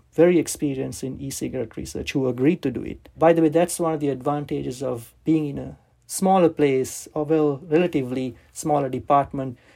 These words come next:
You can collaborate a little bit more easily in slightly smaller schools or departments, which they were great, and that helped me a lot with the grant,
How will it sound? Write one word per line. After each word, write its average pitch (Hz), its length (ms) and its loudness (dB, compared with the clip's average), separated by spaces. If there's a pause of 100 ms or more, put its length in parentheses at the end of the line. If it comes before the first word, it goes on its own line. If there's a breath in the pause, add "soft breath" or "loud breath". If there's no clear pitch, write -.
You 165 100 2
can 156 240 0
collaborate 147 560 4
a 139 60 0
little 139 220 0
bit 135 180 -6
more 127 220 -6
easily 123 680 -6
in 127 320 -10
slightly 139 340 -4
smaller 131 380 -6
schools 127 580 -6
or 127 300 -8 (120)
departments, 135 680 -12
which 147 280 -6
they 170 140 2
were 175 120 2
great, 135 420 -6
and 127 280 -10 (460 soft breath)
that 175 280 0
helped 165 280 0
me 156 120 -2
a 143 60 -2
lot 135 260 -4
with 123 100 -6
the 123 80 -4
grant, - 460 -8